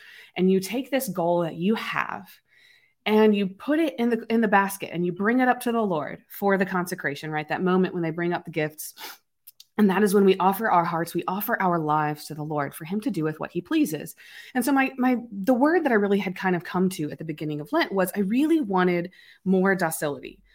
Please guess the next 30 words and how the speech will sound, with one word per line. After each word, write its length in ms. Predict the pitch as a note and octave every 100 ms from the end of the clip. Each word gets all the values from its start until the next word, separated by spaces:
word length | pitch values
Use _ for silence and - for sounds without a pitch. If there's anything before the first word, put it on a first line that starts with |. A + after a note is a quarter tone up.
| - -
I 80 | G3
wanted 360 | G3 B3 D4 D4+
to 80 | A3+
not 240 | G3 -
fight 360 | - E3+ G3 -
so 180 | A#3+ A#3
much 400 | D3 C#3+ - -
what 100 | F#3+
I 80 |
felt 200 | F#3+ D#3+
like 140 | F3 G3+
the 80 | G#3
Lord 360 | E3 D#3+ E3
was 140 | E3+ -
asking 400 | - - E3 D#3+
me 120 | D#3
to 100 | G3
do, 240 | D4 C#4+
whether 320 | - F#3+ G#3+ A3
that 140 | G3
was 140 | F3 E3
in 100 | D3+
my 100 | D3
business 600 | G#3+ B3+ B3+ B3 - -
or 80 | E3
whether 220 | D#3+ D#3+
that 160 | D3+ -
was 120 | -
at 80 | -
home. 640 | - B3+ A#3 A3+ A3+